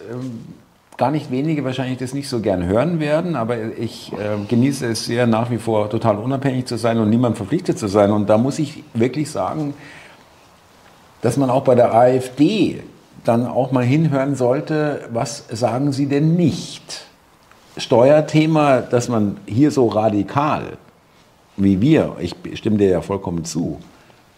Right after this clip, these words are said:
wird überhaupt nicht angesprochen. Auch die Souveränität jedes Einzelnen, auch die staatliche, also unsere nationale Sou-, Souveränität wird, äh,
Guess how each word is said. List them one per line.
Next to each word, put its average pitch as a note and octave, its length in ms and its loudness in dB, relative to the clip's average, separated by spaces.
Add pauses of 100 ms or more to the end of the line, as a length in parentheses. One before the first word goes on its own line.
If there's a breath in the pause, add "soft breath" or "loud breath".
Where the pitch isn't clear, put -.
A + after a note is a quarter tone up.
(140)
wird B2+ 280 2
überhaupt A2+ 320 0
nicht D#3 160 0
angesprochen. C#3+ 680 -10
Auch G#2 160 -2
die G#2+ 100 -8
Souveränität F#2 760 0
jedes F#2 240 2
Einzelnen, C3 420 -4
auch F#2 140 -4
die F2+ 100 -8
staatliche, E2+ 560 -2 (180)
also D#2 200 -4
unsere F2 560 0 (200)
nationale F#2 560 -2
Sou-, F2 240 -4
Souveränität F2 840 -2
wird, G#2+ 340 -2
äh, G2 340 -4